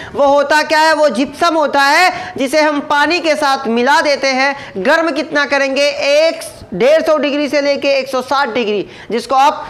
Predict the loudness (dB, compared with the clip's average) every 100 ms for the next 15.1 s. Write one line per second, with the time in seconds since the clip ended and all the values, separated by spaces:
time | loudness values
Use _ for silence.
0 | -6 0 0 2 0 0 0 2 2 0
1 | -2 0 0 0 0 -2 -2 0 2 2
2 | -2 -8 -4 -2 -2 0 0 0 -2 -2
3 | -4 -4 -2 0 0 0 0 0 0 0
4 | -2 -2 -2 0 0 0 -2 -6 -4 -2
5 | -2 0 0 0 0 -2 -2 -2 0 0
6 | 0 0 0 0 -2 -2 -2 -2 -2 0
7 | -2 -2 -2 0 0 0 0 -4 -16 -6
8 | 0 2 2 0 -10 -20 -20 -20 -20 -6
9 | -2 -2 -2 -2 -4 -6 -8 -10 -4 -2
10 | 0 -2 -2 0 -2 -4 -10 -6 -2 0
11 | 2 2 2 2 0 0 0 2 2 2
12 | 0 0 0 0 -2 -2 -4 -2 -2 0
13 | -2 0 -2 -2 -2 -2 0 -2 0 0
14 | 0 -2 -4 -4 -4 -2 -2 0 0 0
15 | -2